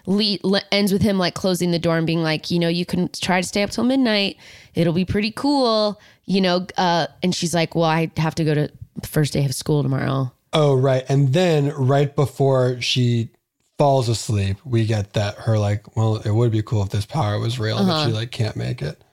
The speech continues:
Speaker 2: Uh-huh. And then she falls asleep, and then we get the wah, wah, wah. And then lights up next morning. Go, we have a scene of her at school being like, "What's happening? What's happening? School, school, school."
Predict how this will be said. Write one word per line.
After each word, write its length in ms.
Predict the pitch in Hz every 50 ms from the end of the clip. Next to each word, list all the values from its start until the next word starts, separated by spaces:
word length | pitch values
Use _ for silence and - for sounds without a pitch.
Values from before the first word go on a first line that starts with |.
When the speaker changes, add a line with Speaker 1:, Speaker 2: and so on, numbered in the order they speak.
| _ _ _ -
Speaker 2:
Uh-huh. 140 | 180 185 180 156 156
And 100 | 151 156
then 80 | 156 160
she 140 | - - 156
falls 240 | - 165 165 156 156
asleep, 320 | 139 - - 147 143 -
and 100 | 143 147
then 80 | 131 139
we 120 | 143 -
get 140 | - 139 -
the 60 | - 120
wah, 180 | 117 95 92
wah, 120 | 82 92 101
wah. 220 | 101 104 98 95 - - - - - -
And 180 | - 180 180 175
then 220 | 170 165 165 151 - _ _ _ - - _ _ _ _ _ _ -
lights 340 | 190 180 185 175 170 - -
up 140 | 156 - 160
next 260 | 165 165 - - 175
morning. 260 | 170 160 156 151 156
Go, 220 | 151 160 151 147 - -
we 160 | - 170 185
have 80 | 170 151
a 80 | 147
scene 640 | 139 - - - - 180 175 160 156 151 147 147 143 139 - - _ _ _ _ _ -
of 140 | 175 156
her 160 | 135 165 156 151
at 160 | 147 - -
school 240 | - - - 147 151
being 180 | 160 151 147
like, 160 | 147 147 143
"What's 260 | - 240 285 269 - -
happening? 440 | 254 226 214 214 208 226 214 208
What's 140 | 208 202 202
happening? 260 | 220 202 196 190 190
School, 240 | 185 - - 190 185
school, 160 | 170 - 180
school." 460 | 165 - - 185 180 175 165 160 -